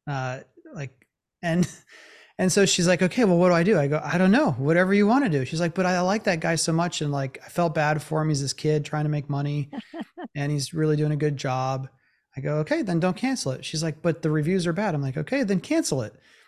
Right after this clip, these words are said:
Speaker 1: So she's like, "Well, I have three days to decide, and they're come, they're supposed to come today." So she cancels it. And then the sales rep texts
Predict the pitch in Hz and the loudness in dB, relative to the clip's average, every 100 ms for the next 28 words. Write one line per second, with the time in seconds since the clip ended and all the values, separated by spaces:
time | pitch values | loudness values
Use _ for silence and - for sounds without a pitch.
0 | _ _ - 185 175 - _ _ _ _ | _ _ 2 4 4 0 _ _ _ _
1 | _ _ _ - 180 165 165 147 208 214 | _ _ _ -4 -2 2 0 0 2 4
2 | 190 175 170 151 139 104 101 98 - _ | 4 4 2 2 2 0 -8 -16 -20 _
3 | _ _ 139 151 147 190 190 165 185 175 | _ _ -4 -4 -2 0 0 0 0 -2
4 | 160 170 156 147 123 104 104 _ _ _ | 0 0 0 -2 -4 -8 -14 _ _ _
5 | _ _ _ _ _ - 143 156 - 240 | _ _ _ _ _ -4 -2 -2 0 2
6 | 233 156 131 139 - _ _ _ _ _ | 2 2 0 -2 -6 _ _ _ _ _
7 | 156 160 160 147 196 190 185 165 156 - | -2 0 0 0 2 2 2 0 0 -2
8 | 147 151 - - | -2 -2 -4 -4